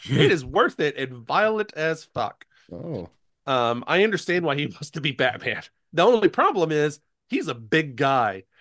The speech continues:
Speaker 2: And seeing him in
Speaker 3: More like a
Speaker 2: Batman suit
Speaker 3: Bane. <laughs>
Speaker 2: Yeah, he's like Bane big.
Speaker 1: <laughs>
Speaker 2: So imagine you, like, you see Batman Bane big, you're like,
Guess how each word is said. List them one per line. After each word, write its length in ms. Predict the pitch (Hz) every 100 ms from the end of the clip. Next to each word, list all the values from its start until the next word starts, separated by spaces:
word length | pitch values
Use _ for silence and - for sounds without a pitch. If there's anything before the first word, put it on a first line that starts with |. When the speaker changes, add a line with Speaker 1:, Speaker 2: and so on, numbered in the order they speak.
| - _ 165
Speaker 2:
And 140 | 156
seeing 300 | - 220 269
him 160 | 220 175
in 100 | 131
Speaker 3:
More 220 | 120 147
like 220 | 127 131
a 80 | 120
Speaker 2:
Batman 460 | 92 123 143 135
suit 40 | 107
Speaker 3:
Bane. 220 | 123 139 _
<laughs> 300 | 170 - -
Speaker 2:
Yeah, 200 | 185 233 - - -
he's 160 | 214 208
like 260 | 202 123
Bane 360 | 185 196 226 196
big. 220 | 185 175 156 -
Speaker 1:
<laughs> 120 | 170
Speaker 2:
So 320 | - 226 196
imagine 540 | 165 170 247 381 226 165
you, 120 | 185
like, 200 | 196 151
you 80 | 180
see 200 | - 180
Batman 600 | 135 143 165 151 123 110
Bane 280 | 135 147 123
big, 240 | 139 147
you're 80 | 131
like, 180 | 123